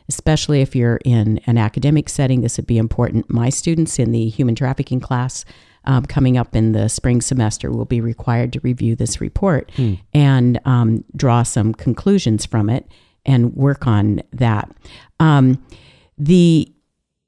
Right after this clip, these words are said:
Speaker 1: the list of products would be really surprising to you. And I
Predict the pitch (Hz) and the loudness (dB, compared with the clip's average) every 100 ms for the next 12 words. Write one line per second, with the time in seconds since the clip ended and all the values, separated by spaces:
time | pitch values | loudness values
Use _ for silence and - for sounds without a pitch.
0 | _ _ _ _ _ - 147 175 151 - | _ _ _ _ _ -6 0 2 0 0
1 | 156 196 254 - - - 160 143 139 139 | 2 4 4 2 -4 0 4 4 2 -2
2 | - - - 202 208 113 - - - - | -8 -6 0 2 2 2 -2 -6 -8 -8
3 | _ _ 165 160 143 151 160 214 202 - | _ _ 0 2 2 2 2 2 0 0
4 | - - 170 165 160 113 113 - 110 - | -4 -2 0 0 0 -2 -4 -4 -2 -2
5 | 113 143 | 0 0